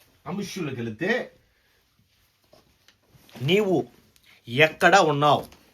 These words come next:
ఈ మాటను మనము జ్ఞానిస్తా ఉన్నాం. రెండో మాటగా నువ్వెక్కడ ఉన్నావు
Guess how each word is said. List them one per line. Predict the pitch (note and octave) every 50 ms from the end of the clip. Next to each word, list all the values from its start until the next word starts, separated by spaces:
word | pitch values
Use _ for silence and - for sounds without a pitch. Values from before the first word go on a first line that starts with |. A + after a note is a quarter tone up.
| _ _ _ _ _ - - _ D3+
ఈ | D3+ D3
మాటను | C#3+ D#3+ G3 A3+ A#3 G#3 D#3+
మనము | C#3+ B2+ B2 B2+ D#3+ A#3 F#4+ A4 - - _ - - - _ _ _ _ - - _ C3
జ్ఞానిస్తా | C3+ C#3+ D3+ D#3+ F#3+ A3 G#3 - - F#3
ఉన్నాం. | D3+ C3 B2+ C#3 F3 A#3+ B3 - _ _ _ _ _ _ _ _ _ _ _ -
రెండో | D#3+ G3+ A#3+ C4+ D#4 C#4
మాటగా | A#3+ F3+ E3 D#3 C#3 D#3+ D#3 D#3+ D#3 C3 A2+ G2 - - - _ _ _ _ _ _ - C3+
నువ్వెక్కడ | C3 B2 D3 D#3 - G#3 G3 F3+
ఉన్నావు | E3 D#3 C#3 B2+ C3 D#3 G3 G#3